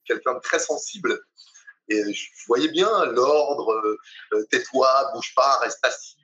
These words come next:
euh, choisis pas à côté de qui t'es assis, choisis pas les matières que tu fais, choisis pas ce que tu manges ». Je sentais bien qu'il y avait une rébellion dans moi, il y avait une partie de mon corps qui, qui était pas à l'aise avec ça. Et donc, je développais des maladies. Moi, c'était des fractures.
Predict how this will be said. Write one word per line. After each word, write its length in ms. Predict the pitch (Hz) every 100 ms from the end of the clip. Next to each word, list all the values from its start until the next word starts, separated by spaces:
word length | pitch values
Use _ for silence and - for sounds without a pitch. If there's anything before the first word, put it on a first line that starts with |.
| -
euh, 240 | 123 107 104 _ -
choisis 280 | - 127 -
pas 140 | 131
à 40 |
côté 220 | 127 123 120
de 60 |
qui 180 | - -
t'es 120 | 131
assis, 360 | 117 117 - 160
choisis 280 | - 120 -
pas 120 | 127
les 140 | 127
matières 340 | 120 - 131 -
que 60 |
tu 160 | - _ -
fais, 140 | 160
choisis 280 | - 120 -
pas 120 | 135
ce 80 | -
que 60 | -
tu 160 | - -
manges ». 300 | 156 294 - _ _ _ _ _ _ -
Je 80 |
sentais 240 | - 123 139
bien 100 | 208
qu'il 80 | 139
y 40 |
avait 100 | 123
une 80 | 127
rébellion 520 | 208 214 170 190 247
dans 120 | 156
moi, 140 | 117 110
il 20 |
y 40 |
avait 120 | 104 110
une 60 |
partie 320 | - - - 139
de 60 |
mon 120 | 131
corps 240 | 123 - -
qui, 400 | - - - _ _ _
qui 60 | -
était 160 | 123
pas 140 | - 120
à 20 |
l'aise 180 | 151 127
avec 220 | 113 113
ça. 240 | - - _
Et 80 | 165
donc, 180 | 151 160
je 60 | -
développais 340 | 190 - 165
des 100 | 143
maladies. 360 | 135 147 214 - _ _ _ _ _ _ _ _ _ -
Moi, 100 | 143
c'était 180 | 135 123
des 100 | 123
fractures. 460 | - - - 120